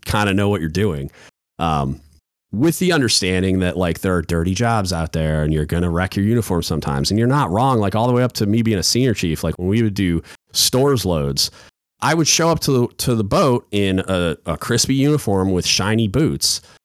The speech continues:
By the time I left, my boots were thrashed. I had food and just crap all over my uniform.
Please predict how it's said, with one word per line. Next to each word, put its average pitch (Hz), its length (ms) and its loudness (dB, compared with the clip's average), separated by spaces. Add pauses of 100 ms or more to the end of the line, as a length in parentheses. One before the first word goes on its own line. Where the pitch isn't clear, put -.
(300)
By 110 140 0
the 101 80 -2
time 147 300 0
I 123 80 2
left, 117 480 0
my 90 100 0
boots 117 380 0
were 82 80 -6
thrashed. 98 920 0
I 92 80 -2
had 87 160 -4
food 101 520 -2
and 87 100 0
just - 180 -6
crap 95 540 0
all 98 220 2
over 98 160 2
my 92 120 2
uniform. 85 600 0